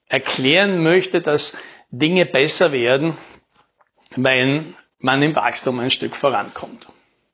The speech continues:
Und das ist das, was mir auffällt. All diese Gründe sind in der Regel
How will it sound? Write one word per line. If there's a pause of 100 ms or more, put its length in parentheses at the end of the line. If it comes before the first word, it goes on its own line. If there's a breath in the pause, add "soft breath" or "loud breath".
(1400 loud breath)
Und
das
ist
das,
was
mir
auffällt.
All
diese
Gründe (120)
sind
in
der
Regel